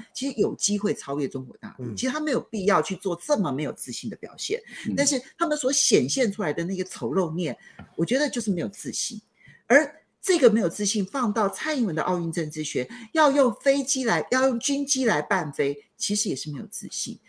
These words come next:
Speaker 3: 嗯。
Speaker 1: 没有自信，他对于体育竞赛、体育跟运动竞赛所投入的这一些，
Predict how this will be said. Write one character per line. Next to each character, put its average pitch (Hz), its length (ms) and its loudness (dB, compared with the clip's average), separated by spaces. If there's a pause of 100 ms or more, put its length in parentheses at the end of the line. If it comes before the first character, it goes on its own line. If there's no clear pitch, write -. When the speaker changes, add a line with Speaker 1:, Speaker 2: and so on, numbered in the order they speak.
Speaker 3:
嗯。 - 220 -8
Speaker 1:
没 262 140 2
有 285 180 6
自 240 240 -4
信， 208 240 0
他 202 220 -4 (100)
对 202 380 4
于 147 280 2 (280)
体 156 260 -2
育 233 240 0
竞 208 380 0
赛、 - 480 -2
体 160 340 2
育 247 160 2
跟 214 240 6
运 233 180 4
动 202 200 2
竞 175 240 -2
赛 143 420 -4
所 147 240 2
投 147 340 4
入 269 220 2
的 147 160 4
这 214 140 4
一 180 160 0
些， 160 320 2